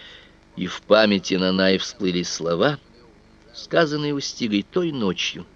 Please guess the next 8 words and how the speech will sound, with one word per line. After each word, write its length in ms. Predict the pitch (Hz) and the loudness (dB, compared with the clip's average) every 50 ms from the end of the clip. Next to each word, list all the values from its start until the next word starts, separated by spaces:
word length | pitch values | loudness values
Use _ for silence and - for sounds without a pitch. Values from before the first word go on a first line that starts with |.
| - _ _ - - _ _ | -20 _ _ -20 -20 _ _
в 80 | - - | -12 -6
подвале 460 | - 95 87 82 110 160 180 170 165 | -4 -4 -2 2 2 2 2 2 0
дома 380 | 143 117 117 110 101 92 87 87 - _ _ _ _ _ _ _ _ - | -2 0 2 2 2 0 -2 -6 -10 _ _ _ _ _ _ _ _ -10
на 140 | 82 78 | -8 -8
опушке 500 | 80 - - - 147 139 - - - - | -8 -8 -8 -6 -6 -6 -6 -6 -6 -6
оливковой 460 | 110 113 117 117 - - - 104 107 101 | -6 -6 -8 -12 -14 -12 -10 -8 -6 -6
рощи. 380 | 95 95 - - - - - - - - - - - - - - - - | -4 -4 -2 -2 -2 -2 -4 -8 -14 -20 -20 -20 -20 -20 -20 -20 -16 -8
«Конечно!» 600 | - 160 160 165 165 139 117 - - - - - | -4 -2 0 2 2 2 2 2 0 -2 -4 -8